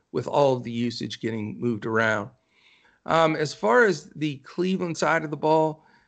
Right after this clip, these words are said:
Sexton and Garland have played great ball, uh,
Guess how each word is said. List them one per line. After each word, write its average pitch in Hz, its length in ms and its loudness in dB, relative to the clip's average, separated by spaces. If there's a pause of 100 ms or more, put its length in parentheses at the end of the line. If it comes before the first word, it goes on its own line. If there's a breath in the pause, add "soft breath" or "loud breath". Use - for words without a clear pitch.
Sexton 165 560 0
and 175 240 0
Garland 123 400 0
have 117 140 -8
played 131 280 -2
great 120 360 -2
ball, 113 560 -2
uh, 110 380 -2